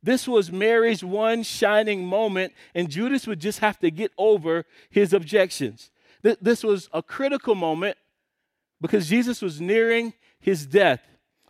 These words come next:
And this sister takes the most valuable thing that she has, and she offers it up in such a way that helps Jesus to prepare for his death and for his burial. Mary understood Jesus better than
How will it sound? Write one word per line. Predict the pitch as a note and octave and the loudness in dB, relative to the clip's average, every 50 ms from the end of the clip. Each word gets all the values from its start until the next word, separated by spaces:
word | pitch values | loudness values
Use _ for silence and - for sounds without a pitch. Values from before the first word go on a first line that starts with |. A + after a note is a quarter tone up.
| _ _ _ _ | _ _ _ _
And | C#3+ D3 F3+ | -4 -2 0
this | B3+ B3+ - | 0 0 0
sister | - - - C4+ B3 - - - F#3 E3 E3+ F3+ G3+ - _ _ _ _ _ _ | -2 -8 -6 -6 -6 -6 -6 -4 -4 -2 -2 -2 -6 -8 _ _ _ _ _ _
takes | - A#3+ A#3+ A#3 - - | 2 2 2 2 -2 -6
the | - G#3 G3 | -2 -2 -2
most | F#3+ G3+ G#3 F#3+ D#3+ | 0 0 -2 -2 -2
valuable | D3+ C#3+ F#3+ G3 A3 A#3 B3+ B3 B3+ B3 C4 C4+ | -2 -2 0 2 2 2 2 0 -2 -4 -4 -6
thing | C4 _ - A#3+ A#3+ A#3+ A#3 | -6 _ -2 -2 -2 0 0
that | A#3 A3 A3 | -2 -2 -2
she | - - A#3 A3+ - - | -4 -4 -4 -2 0 2
has, | E3 D3+ D3 D3 D#3 E3+ F#3 - - _ _ - - _ - | 2 4 4 4 4 4 2 -2 -6 _ _ -20 -20 _ -10
and | D#3+ E3+ | -10 -8
she | - G3 G3+ - - | -8 -8 -10 -6 -2
offers | - G3+ A#3+ B3+ - C4 B3 A3 | 2 2 2 2 0 -4 -4 -2
it | B3 A#3 | 0 4
up | A3+ G#3 G#3 - | 4 4 4 2
in | F#3 F#3 | -2 -6
such | - - - A3+ A#3+ - - | -6 -2 -2 -2 -2 -2 -6
a | C4 | -8
way | A#3 G#3 F#3 F3+ F3 F#3 G3 G#3 - _ - - _ - | -2 0 2 2 4 4 2 0 -2 _ -20 -20 _ 0
that | E3 E3 | 0 0
helps | E3 A3+ B3 A#3 - - | 2 2 -2 -2 -2 -6
Jesus | - F#3+ G#3+ G#3 F#3 A3+ G#3+ - | -2 -2 -2 0 -2 -4 -8 -4
to | - G3 | -4 -6
prepare | - - F#3 - _ - G3+ G3 F3+ E3+ E3+ F3+ F#3 _ _ _ _ _ | -4 -4 -8 -8 _ -4 0 0 2 2 2 0 -2 _ _ _ _ _
for | _ - F#3 F#3+ | _ -4 -4 0
his | F3 F#3 F3 C#3+ | 0 -2 -2 -2
death | C3+ B2+ F#3 F#3 F3+ - - _ _ _ _ _ - | 0 2 4 4 4 2 0 _ _ _ _ _ -8
and | F3+ G3 - | -8 -8 -6
for | - F#3 F3 F3+ F#3 F#3 | -2 0 0 2 2 0
his | E3 F#3+ F3+ F3 D#3+ E3 | 2 2 2 2 0 -6
burial. | D#3+ G3+ G#3 A3 G3+ F#3+ E3 C#3+ A#2+ F#2+ _ _ _ _ _ _ _ _ _ _ - | -4 -4 0 0 2 2 2 0 -2 -4 _ _ _ _ _ _ _ _ _ _ -8
Mary | A#2 D#3 F#3+ G3+ G3+ F#3+ F#3+ | -2 0 2 4 6 4 4
understood | F#3+ F#3 F3+ E3+ - - G3 F3+ D3+ | 4 2 -2 -4 -2 -2 -2 -2 0
Jesus | C#3 F3+ F#3+ D#3+ F3 D#3+ - | -2 -6 -4 -4 -4 -6 -6
better | C3+ D3 F3 F3 F#3+ G3+ G3 | -2 0 0 2 2 0 -2
than | D#3+ E3+ E3+ E3 D3 | 0 0 -2 -2 -4